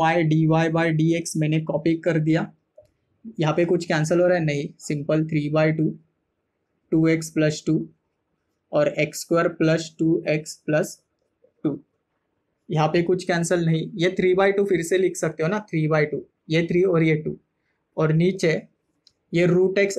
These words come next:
as it is, ये root x को मैं आगे लिख रहा हूँ, root x आगे और ये bracket में root x plus three, ठीक है? अच्छे से simplify कर रहा हूँ बस। देखो, यहाँ पे x का derivatives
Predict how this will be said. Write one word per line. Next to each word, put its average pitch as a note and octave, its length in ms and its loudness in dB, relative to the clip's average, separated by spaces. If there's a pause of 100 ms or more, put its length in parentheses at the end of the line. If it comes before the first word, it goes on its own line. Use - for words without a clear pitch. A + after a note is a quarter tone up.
as E3+ 200 2
it E3 180 0
is, - 120 -6 (180)
ये F#3 200 2
root G3 200 2
x G3+ 200 -2
को G3+ 80 0
मैं G3 120 2
आगे F3 240 2
लिख D#3+ 160 0
रहा C#3+ 120 -4
हूँ, - 160 -12
root E3+ 300 2
x - 200 -4
आगे E3+ 240 2 (120)
और D#3+ 200 2 (380)
ये E3 120 2
bracket D#3+ 420 2
में F#3 100 2
root D#3 260 2
x D#3+ 200 -2
plus C#3+ 220 -2
three, - 160 -10 (520)
ठीक C#3+ 140 -6
है? - 120 -10
अच्छे E3+ 220 0
से G#3 120 2
simplify F3 440 2
कर D3 120 0
रहा C3+ 100 -4
हूँ D3 80 -6
बस। - 280 -2 (540)
देखो, F#3+ 220 2 (640)
यहाँ F3+ 180 0
पे G#3+ 200 2
x G#3 100 -10
का A3+ 160 0
derivatives A3 500 0